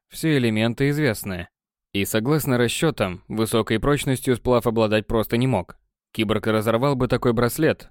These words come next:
не особенно и напрягаясь, даже будь он сделан из стали. Увы, не в первый раз уже практика и теория расходились на этой планете чрезвычайно. Как он ни старался, проклятая железяка оставалась целой,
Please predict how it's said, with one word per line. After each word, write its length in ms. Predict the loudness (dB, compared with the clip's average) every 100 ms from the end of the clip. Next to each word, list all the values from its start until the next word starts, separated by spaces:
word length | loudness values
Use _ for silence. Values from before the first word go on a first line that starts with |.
| -8
не 140 | -4
особенно 500 | -2 0 0 2 0
и 140 | 0 -2
напрягаясь, 640 | 0 0 0 0 -2 -10 _ _ _
даже 320 | 0 2 2
будь 200 | 2 2
он 120 | 2 0
сделан 320 | 2 2 2
из 200 | -4 -6
стали. 460 | -2 -2 -2 -6 -10 _ _ _ _ _ -2
Увы, 540 | 0 2 2 0 -4 _ _ _ _ _
не 200 | -4 -2
в 60 | 0
первый 360 | 2 2 2
раз 280 | 2 0 -2
уже 220 | -4 -2
практика 460 | 0 -2 0 0 2
и 100 | 2
теория 400 | 2 2 2 2
расходились 640 | 0 0 0 2 0 0
на 180 | 0 0
этой 160 | 0 0
планете 460 | 0 0 0 -2
чрезвычайно. 840 | -2 -2 0 0 0 0 -2 -4 -8 _ _ _ _ _
Как 220 | -2 2
он 160 | 2 2
ни 80 |
старался, 720 | 2 0 2 0 -2 -2 -2 -6
проклятая 580 | -2 -2 0 0 2 0
железяка 580 | 0 0 0 0 0 -2
оставалась 600 | -2 -2 0 2 2 0
целой, 480 | -2 0 0 -2